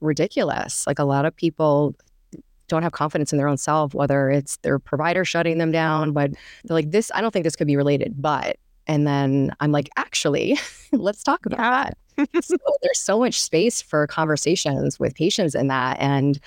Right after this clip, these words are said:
Speaker 1: um, it helps them really feel seen and validated. And some people are like, "Oh, wow, like, I guess that does make sense. I didn't think that my stress was that big of a deal, or that clearly could be a contributing factor because no one's asked me or nobody asked me to really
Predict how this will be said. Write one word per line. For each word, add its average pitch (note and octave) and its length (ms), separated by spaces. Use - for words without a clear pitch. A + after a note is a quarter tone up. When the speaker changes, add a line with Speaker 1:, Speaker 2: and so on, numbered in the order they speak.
Speaker 1:
um, C#3+ 380
it D3 80
helps F3 220
them F4 100
really G3 160
feel E3+ 180
seen E3+ 340
and D#3+ 140
validated. C#3 580
And C#3 120
some D3+ 120
people E3+ 220
are F#3 40
like, E3+ 140
"Oh, D4 160
wow, F3+ 380
like, C#3+ 180
I D3 60
guess C#3 240
that E3 200
does F#3+ 240
make C#3 180
sense. C#3 300
I C#3+ 80
didn't E3 240
think G#3 400
that C#3+ 320
my D3+ 100
stress - 260
was D3 80
that D#3 140
big C#3 140
of C#3 80
a C3+ 60
deal, C3+ 320
or C#3+ 100
that B2+ 160
clearly C#3+ 360
could C3+ 180
be C3+ 100
a A#2+ 40
contributing - 500
factor - 540
because C3+ 560
no D#3+ 100
one's D#3+ 240
asked D3+ 280
me C#3 160
or C3 120
nobody C#3 280
asked C#3 260
me C#3 100
to C3+ 180
really C#3 420